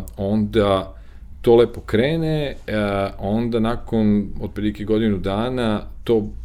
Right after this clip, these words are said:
bude jako lepo, Duci biznis krene, međutim, te-, ja sam teo da ga razvijemo dalje, da idemo u neku web agenciju i ostalo, što je tad bilo novo.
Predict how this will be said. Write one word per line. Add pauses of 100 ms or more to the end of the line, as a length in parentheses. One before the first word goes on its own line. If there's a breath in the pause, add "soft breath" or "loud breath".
(280)
bude
jako
lepo,
Duci
biznis
krene,
međutim,
te-,
ja
sam
teo
da
ga
razvijemo
dalje,
da
idemo
u
neku
web
agenciju
i
ostalo,
što
je
tad
bilo
novo.